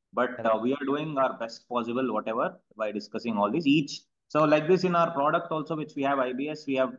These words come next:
Speaker 1: discussed all the case studies. In fact, still almost two case studies are remaining. Everything is done.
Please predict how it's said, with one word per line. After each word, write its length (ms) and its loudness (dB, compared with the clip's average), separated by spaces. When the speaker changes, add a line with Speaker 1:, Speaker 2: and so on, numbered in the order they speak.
Speaker 1:
discussed 380 -6
all 240 6
the 100 0
case 220 -2
studies. 440 -4
In 120 -6
fact, 300 -4
still 180 0
almost 340 0
two 220 0
case 120 -2
studies 220 -2
are 80 2
remaining. 320 0
Everything 320 -6
is 100 -4
done. 240 0